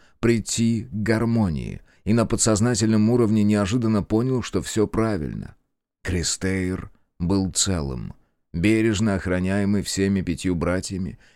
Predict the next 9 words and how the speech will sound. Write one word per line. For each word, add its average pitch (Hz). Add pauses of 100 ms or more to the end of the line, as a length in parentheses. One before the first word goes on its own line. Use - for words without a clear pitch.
и 98
Эрха 107
одаривал 113
его 90
благодатью 95
и 82
принимал 92
любовь 87
обратно. 87